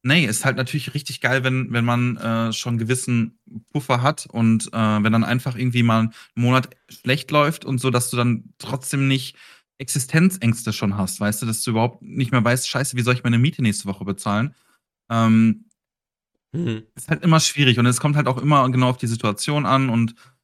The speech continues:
Speaker 1: wie, wie, wie läuft's gerade? Und man kann natürlich auch so ein bisschen erkennen, "Jo, äh,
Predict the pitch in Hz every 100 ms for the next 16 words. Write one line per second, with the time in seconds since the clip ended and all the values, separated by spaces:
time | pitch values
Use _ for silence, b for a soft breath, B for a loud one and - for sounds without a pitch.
0 | _ _ _ _ _ _ _ 127 117 131
1 | 120 117 139 127 131 143 160 - 135 139
2 | 139 131 123 - 151 147 - 147 - 127
3 | 127 127 117 - 156 143 - - 135 143
4 | 120 127 139 135 120 117 117